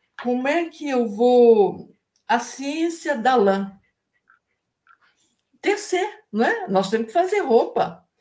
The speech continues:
Hoje tem uma indústria têxtil. Então, o que que ele diz aqui? Vejam, a ciência da lã abrange as formas de tecer, costurar, fiar, que são executadas à mão, com agulha, fu-, fuso, sovela, lançadeira,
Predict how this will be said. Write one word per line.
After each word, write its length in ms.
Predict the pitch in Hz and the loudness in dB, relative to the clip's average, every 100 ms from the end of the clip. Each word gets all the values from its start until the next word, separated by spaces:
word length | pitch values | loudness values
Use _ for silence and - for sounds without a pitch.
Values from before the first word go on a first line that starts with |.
| _ _ _ | _ _ _
Hoje 280 | - 175 214 | -2 -2 0
tem 100 | 330 | -4
uma 140 | 359 349 | -2 -2
indústria 340 | 220 - 170 | -2 -6 -10
têxtil. 540 | - 190 208 208 160 - - - | -4 -2 -2 -4 -14 -14 -20 -18
Então, 220 | 233 285 311 | -2 -2 0
o 40 | |
que 100 | 339 | -2
que 120 | 339 | -2
ele 180 | 330 330 | -2 -2
diz 280 | 190 226 202 | -2 -4 -2
aqui? 440 | 175 - 139 113 _ _ _ _ _ _ _ 156 | -6 -6 -12 -12 _ _ _ _ _ _ _ -8
Vejam, 640 | 180 294 156 123 120 - _ _ - | -4 -2 -2 -4 -12 -14 _ _ -8
a 120 | 233 | -8
ciência 500 | - 254 294 330 226 | -8 -10 -8 -6 -2
da 160 | 190 | 0
lã 340 | 160 175 226 294 | 0 0 -2 -4
abrange 400 | 208 190 185 190 | -2 -2 -2 -2
as 160 | 190 | -6
formas 340 | - 165 160 151 | -6 -6 -4 -8
de 100 | - | -10
tecer, 500 | 285 311 - 240 240 | -12 -10 -2 -2 -2
costurar, 760 | 190 180 240 233 190 190 202 - _ | -6 -6 -4 -2 0 -2 -6 -16 _
fiar, 680 | - 294 311 202 202 - _ _ _ - _ | -12 -2 2 2 0 -10 _ _ _ -20 _
que 120 | 233 | -6
são 200 | - 247 | -2 2
executadas 800 | 226 233 226 233 - 156 175 180 | 4 2 0 -2 -2 0 -2 -2
à 160 | 294 311 | -4 -2
mão, 320 | 214 202 196 | -2 -2 -4
com 140 | 220 | -6
agulha, 560 | 294 269 190 220 208 208 | -6 -6 -6 -6 -2 -4
fu-, 580 | 208 - 233 240 226 - | -4 -8 -4 -2 -4 -8
fuso, 500 | - 226 233 190 208 | -8 -4 -4 -4 -10
sovela, 720 | - - 254 214 175 180 196 | -10 -6 -6 -6 -4 -2 -2
lançadeira, 800 | 196 262 285 - 214 175 190 220 | -2 -2 -4 -8 -6 -4 -2 -2